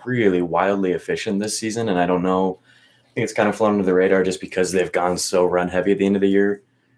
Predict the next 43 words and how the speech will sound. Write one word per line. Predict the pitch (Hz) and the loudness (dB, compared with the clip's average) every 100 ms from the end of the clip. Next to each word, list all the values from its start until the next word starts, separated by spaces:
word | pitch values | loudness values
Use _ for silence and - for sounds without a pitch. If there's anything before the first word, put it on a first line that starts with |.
| _ _ _ _ | _ _ _ _
Um, | 95 92 87 82 80 82 | -2 0 0 -2 -8 -10
and | 92 90 | -8 -2
so, | 101 | 2
like, | 90 87 - | 2 0 -4
if | 104 - | -6 -6
they're, | 90 104 107 104 90 | -6 0 2 2 0
if | - 117 | -6 -2
they | |
change | 110 107 98 | -2 0 0
it | 95 | 2
all | 98 98 | 2 2
next | 101 98 - | -2 -4 -4
year | 95 | -2
and | |
pass | 92 92 - - | 0 -2 -2 -10
any | 98 98 | -6 -2
more, | 92 87 95 | -2 -2 -2
then | 95 | 0
I | 87 | -4
think | 87 92 | -6 -14
he | 90 | -12
could | 85 - _ _ _ _ _ _ | -14 -14 _ _ _ _ _ _
definitely | - 110 110 92 90 - _ _ _ _ _ _ | -2 0 2 2 0 -2 _ _ _ _ _ _
be | - 131 | -4 -2
part | - 113 | 2 2
of | 113 | 2
this | |
discussion. | 82 82 90 92 92 | -2 -6 -2 0 0
I | 90 | -2
mean, | 92 | 2
he's | 98 95 - - _ _ _ - | 2 0 -6 -12 _ _ _ -12
second | - - 101 98 95 | -8 -2 0 2 0
among | 92 92 | 2 -2
tight | 90 90 | 0 0
ends | 92 90 | 0 0
in | |
yards | 90 90 | 0 -2
per | - 92 | 0 0
route | 82 | 0
run | 92 | 0
behind | 90 90 92 | 0 -2 0
only | 90 | -2
Kittle | 87 95 92 90 - | -2 0 2 2 -2